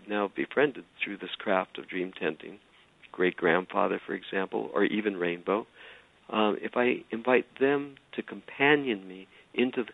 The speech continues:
conversation, I feel supported by somebody or a force in addition to myself, and I come across differently, right?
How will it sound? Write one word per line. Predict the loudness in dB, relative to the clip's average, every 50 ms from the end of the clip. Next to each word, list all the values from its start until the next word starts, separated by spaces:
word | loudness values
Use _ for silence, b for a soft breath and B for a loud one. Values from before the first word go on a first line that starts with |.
| -8
conversation, | -6 -4 -4 -4 -6 -6 -4 -2 -2 0 0 0 -2 -2 -6 -14 B B B B B B
I | 2 2 2 2 2
feel | 2 2 2 2
supported | -4 0 4 8 8 8 8 6 0 -4
by | -2 -2 -2 0 0
somebody | 0 0 0 -4 -10 _ _ _ _ _ _ _ _ _ _ _ _ _ _ _ _ _ _ _ 4 4 4 4 4 2 0 -2 -6
or | -6 -4 -2 2 2
a | 2 0 0 4
force | 6 8 8 8 8 4 0 -4 -6 b b b b b b b _ _ _ _ _ 0
in | 0 0
addition | 2 4 4 6 6 6 4 2 -4
to | -4
myself, | -2 -2 -2 -2 -2 0 0 0 0 0 -2 -2 0
and | 4 4
I | 4 4
come | 4 2 2
across | 2 2 4 4 4 4 2 0
differently, | -2 -2 -2 -4 -8 -8 -12 -16 _ _ _ _ _ _ _ _ _ _ _ -2
right? | 0 0 0 -2